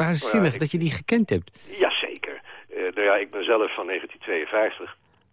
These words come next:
Speaker 1: Ja,
Speaker 2: Dus
Speaker 1: dat is
Speaker 2: ik
Speaker 1: een,
Speaker 2: heb ze
Speaker 1: je
Speaker 2: niet
Speaker 1: bent
Speaker 2: meegemaakt in de, in hun jonge jaren
Speaker 1: Nee.
Speaker 2: uiteraard. Eh, maar dat he-, dat is nou juist opgevuld door die enorm levendige correspondentie... die zij naar Amerika steeds
Speaker 1: Ja.
Speaker 2: stuurde.
Speaker 1: Ja.
Speaker 2: Ze had natuurlijk veel Amer-, familie,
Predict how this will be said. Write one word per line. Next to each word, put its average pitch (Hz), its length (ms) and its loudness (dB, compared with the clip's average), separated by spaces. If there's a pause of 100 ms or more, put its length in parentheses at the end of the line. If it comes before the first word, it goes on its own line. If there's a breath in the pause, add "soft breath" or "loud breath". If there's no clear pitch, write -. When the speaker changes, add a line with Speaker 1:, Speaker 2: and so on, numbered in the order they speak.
Speaker 1:
Ja, 90 140 0
Speaker 2:
Dus - 120 -6
Speaker 1:
dat - 100 -8
is 87 60 -2
Speaker 2:
ik 90 60 2
Speaker 1:
een, 92 60 6
Speaker 2:
heb 95 80 4
ze 98 80 2
Speaker 1:
je 92 60 4
Speaker 2:
niet 87 100 2
Speaker 1:
bent 98 140 6
Speaker 2:
meegemaakt 85 560 -6
in 78 240 -12
de, 78 200 -8 (460 loud breath)
in 80 120 -12
hun 80 140 -8
jonge 127 220 0
jaren 80 220 2
Speaker 1:
Nee. 92 100 4
Speaker 2:
uiteraard. 69 500 -4 (520 loud breath)
Eh, - 120 -8
maar 90 340 2
dat 110 140 2
he-, 107 200 0
dat 113 160 2
is 101 100 -2
nou 87 140 -4
juist 104 280 2
opgevuld - 640 -4
door 87 100 -6
die 92 200 -8
enorm 110 380 2
levendige 101 540 -2
correspondentie... 92 800 -6
die - 120 -12
zij 101 180 2
naar 80 180 -6
Amerika 151 420 -2
steeds 95 300 -2
Speaker 1:
Ja. - 60 -2
Speaker 2:
stuurde. - 320 -14 (100)
Speaker 1:
Ja. 98 200 2 (640 loud breath)
Speaker 2:
Ze - 140 -2
had - 120 4
natuurlijk 92 300 -6
veel 143 160 6
Amer-, 95 280 -4
familie, 117 560 -6